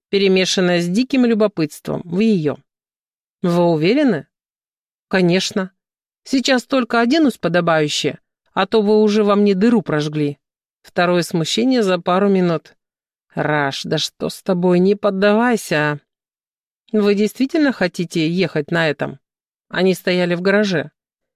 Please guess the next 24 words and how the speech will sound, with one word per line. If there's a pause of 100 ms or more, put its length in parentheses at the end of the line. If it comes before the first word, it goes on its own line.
(440)
"Чем
вам
не
нравится
Ягуар?" (440)
"Слишком
приметен. (420)
Думаете,
на
Феррари (300)
мы
будем
привлекать
меньше
внимания?" (440)
Её
ехидная,
даже
стервозная
улыбка (320)
делала
из
Салливана
проигравшего.